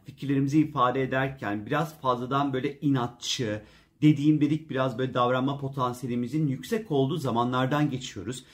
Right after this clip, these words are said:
Ee, yeniliklere ve yeni fikirlere birazcık böyle kapalı olabilirmişiz gibi geliyor bana.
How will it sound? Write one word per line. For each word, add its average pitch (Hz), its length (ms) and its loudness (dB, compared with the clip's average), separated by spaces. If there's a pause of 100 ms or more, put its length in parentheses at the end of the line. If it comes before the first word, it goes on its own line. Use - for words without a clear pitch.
(280)
Ee, 135 100 2 (280)
yeniliklere 175 680 0
ve 190 60 -2
yeni 156 300 2
fikirlere 160 540 -2
birazcık 175 580 0
böyle 139 260 0
kapalı 147 380 -2
olabilirmişiz 135 920 0
gibi 143 220 -6
geliyor 110 400 -2
bana. 123 320 -4